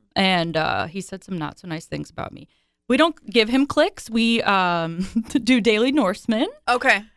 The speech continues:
Speaker 1: And we also do Vikings Territory and
Speaker 2: Okay.
Speaker 1: Purple P T S D.
Speaker 2: Well, then I will, uh, remove that from my browser.
Speaker 1: <laughs>
Speaker 2: I'll
Speaker 1: Ju-,
Speaker 2: clear
Speaker 1: just
Speaker 2: my
Speaker 1: to let
Speaker 2: search history.
Speaker 1: Just to let you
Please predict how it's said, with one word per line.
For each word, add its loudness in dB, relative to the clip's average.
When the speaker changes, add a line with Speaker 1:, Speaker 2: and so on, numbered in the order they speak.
Speaker 1:
And -2
we -14
also -4
do -4
Vikings -4
Territory -14
and 2
Speaker 2:
Okay. 0
Speaker 1:
Purple 2
P -10
T -18
S -20
D. -20
Speaker 2:
Well, 2
then -4
I 0
will, -2
uh, -2
remove -2
that 0
from -14
my -4
browser. 0
Speaker 1:
<laughs> 4
Speaker 2:
I'll 6
Speaker 1:
Ju-, 2
Speaker 2:
clear 6
Speaker 1:
just 6
Speaker 2:
my 6
Speaker 1:
to 2
let 6
Speaker 2:
search -2
history. -2
Speaker 1:
Just 2
to 2
let 2
you 2